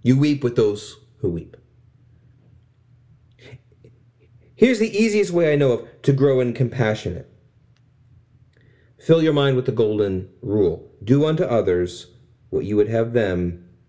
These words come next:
do unto you. Have you ever experienced others judging you? How did you like that? Have you experienced the refreshment of compassion, someone saying, "Oh, I'm sorry.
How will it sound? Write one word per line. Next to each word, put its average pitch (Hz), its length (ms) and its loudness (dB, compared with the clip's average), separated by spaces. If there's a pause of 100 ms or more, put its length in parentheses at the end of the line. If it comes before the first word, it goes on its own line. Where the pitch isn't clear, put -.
(340)
do 95 180 -2
unto 85 520 -4 (840)
you. 110 380 -2 (140)
Have 101 160 0
you 110 420 -2
ever 107 260 2
experienced 104 800 -4
others 101 440 -2
judging 95 580 -2
you? 95 460 -2 (1300)
How 92 160 -4
did 95 140 0
you 117 60 2
like 135 280 0
that? - 300 -12 (4000)
Have 131 140 4
you 131 120 2
experienced 123 540 -2
the 127 60 4
refreshment 131 640 0
of - 80 -6
compassion, 127 640 0
someone 104 280 -2
saying, 101 320 -2
"Oh, 107 320 0
I'm 85 140 -8
sorry. 98 500 -6